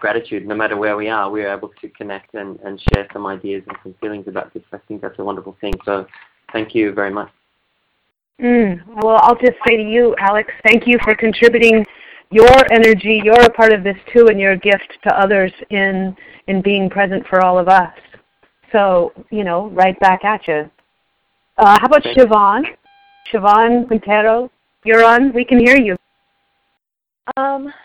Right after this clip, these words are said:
Speaker 3: so I think this is for Vinny or for Chaz. Um, I know for myself, I'm, I'm in the midst of creating a business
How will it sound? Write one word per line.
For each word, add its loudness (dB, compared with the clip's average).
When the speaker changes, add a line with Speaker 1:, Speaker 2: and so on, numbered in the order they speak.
Speaker 3:
so -8
I -18
think -16
this -16
is -20
for -10
Vinny -12
or -16
for -18
Chaz. -12
Um, -2
I -6
know -2
for -6
myself, -4
I'm, -10
I'm -2
in 0
the 2
midst 0
of -4
creating -2
a -8
business -4